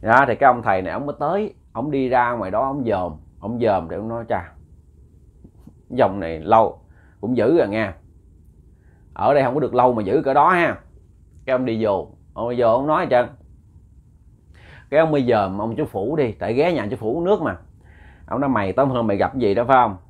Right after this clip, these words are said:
Tao thấy là lần, à, dấu tay trên, à, cổ mày á, mọi người dòm thì không có thấy. Không có cái lần dấu tay màu xanh, màu tím, màu, màu, màu gì hết trơn á. Nhưng mà ông thầy này ông dòm, ông thấy, ông biết.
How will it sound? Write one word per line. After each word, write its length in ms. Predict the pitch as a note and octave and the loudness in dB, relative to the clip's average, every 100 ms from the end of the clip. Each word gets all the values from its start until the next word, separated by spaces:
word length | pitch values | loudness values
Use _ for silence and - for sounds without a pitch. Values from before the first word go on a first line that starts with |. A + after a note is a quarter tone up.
| - - - | -20 -20 -10
Tao 40 | G#2+ | -2
thấy 200 | D3 D#3+ | 2 2
là 60 | |
lần, 360 | G#2+ G2 F#2+ F#2+ | 0 -2 -4 -8
à, 120 | F#2+ | -4
dấu 220 | G#2+ D#3 | 0 2
tay 240 | E3 B2 A2 | 6 6 4
trên, 220 | B2 A#2 | -2 -2
à, 200 | A2+ G#2 F#2 | -4 -2 4
cổ 180 | A#2+ | 4
mày 160 | D#3 G#2 | 4 -2
á, 120 | A2 - _ - | -6 -12 _ -14
mọi 220 | G2+ A2 | -12 -8
người 200 | A#2 G#2 | -8 -4
dòm 240 | A2 G2 | -4 -4
thì 80 | F#2+ | -6
không 100 | G#2 | -10
có 60 | D3+ | -10
thấy. 180 | F3 B3 _ _ _ _ _ - - - | -14 -18 _ _ _ _ _ -20 -20 -20
Không 240 | - C3 F#3+ | -2 -2 4
có 100 | G#3+ | 4
cái 120 | G3+ | 6
lần 280 | D#3 G2+ A2+ | 4 2 2
dấu 200 | E3+ G#3+ | 2 6
tay 260 | E3+ E3+ E3 | 8 6 2
màu 200 | G#2 F#2+ | -2 2
xanh, 260 | E3 F3 | 2 2
màu 140 | D3 F2+ | -4 -2
tím, 260 | D#3+ G#3+ A3+ | 0 -2 0
màu, 200 | C3+ G#2 | -2 -2
màu, 160 | G#2 | -6
màu 220 | G2+ G2 G#2 | -6 -6 -4
gì 140 | A#2 | -4
hết 60 | A2 | -2
trơn 140 | D#3+ | -2
á. 80 | D#3 - - - - | -2 -10 -20 -20 -14
Nhưng 200 | B2 C#3 | -6 -2
mà 60 | B2 | -2
ông 140 | G#2+ | -2
thầy 160 | A2 G2 | -4 -6
này 80 | F2+ | -6
ông 140 | A#2+ | -6
dòm, 200 | A#2 F2 | -4 -4
ông 80 | G#2+ | -6
thấy, 140 | D3 | -10
ông 100 | F3 | -4
biết. 240 | D#3+ A3+ | -2 -2